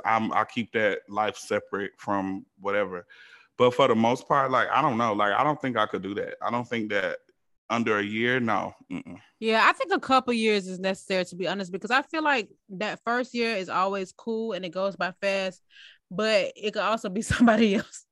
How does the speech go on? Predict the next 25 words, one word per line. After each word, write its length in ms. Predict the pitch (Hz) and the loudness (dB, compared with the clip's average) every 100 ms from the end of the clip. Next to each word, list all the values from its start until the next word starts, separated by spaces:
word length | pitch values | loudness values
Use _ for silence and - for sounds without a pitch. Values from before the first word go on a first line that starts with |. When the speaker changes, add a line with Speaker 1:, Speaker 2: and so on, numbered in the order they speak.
| 208 - | -14 -10
Speaker 2:
within 300 | 226 233 220 | -10 -8 -8
the 100 | 202 | -6
next 360 | 190 190 - - | -6 -6 -8 -14
year. 140 | 202 - 208 - - - 320 - - | -14 -14 -18 -18 -20 -14 -12 -12 -2
Like, 220 | 240 226 | 0 2
this 180 | 233 294 | 0 0
Thanksgiving 500 | 294 262 220 240 233 | 2 0 0 -2 -2
to 80 | 233 | -2
next 280 | 220 220 - | -2 -4 -2
Thanksgiving 500 | 208 202 190 208 202 | -4 -4 -4 -4 -4
is 120 | 175 | -6
another 340 | 180 185 180 | -4 -2 -2
year, 240 | 180 185 175 | -4 -4 -4
so 80 | 185 | -4
that's 160 | 190 | -6
another 240 | 196 185 165 | -6 -10 -10
chance 240 | 190 175 | -12 -12
for 80 | 170 | -12
somebody 320 | - 170 165 | -10 -6 -6
else 120 | 165 | -8
to 60 | - | -12
come 220 | 180 165 | -12 -12
through. 200 | 165 165 | -10 -10
But 240 | 151 160 147 - - _ - | -8 -8 -8 -14 -20 _ -4
I 220 | 180 226 | 2 2